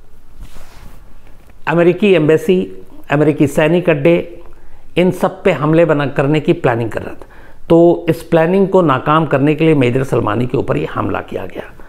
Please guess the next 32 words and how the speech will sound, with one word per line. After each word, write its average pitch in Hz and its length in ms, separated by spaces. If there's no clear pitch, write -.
और 135 320
इसीलिए 170 320
ये 135 120
मौत 98 280
हुई 98 160
है। - 120
अब 147 120
ये 180 120
अमेरिका 156 340
का 165 140
स्टैंड 160 360
है। 156 100
अमेरिका 139 320
ने 151 100
ये 147 80
भी 160 120
कहा 151 200
कि 147 120
अगर 139 180
ईरान 139 320
इसके 135 200
बदले 123 300
में 131 160
कुछ - 280
एक्शन 110 640
लेता 127 280
है, 123 180
कुछ - 200
हमले 117 220
करता 123 320
है, 123 140
तो 113 320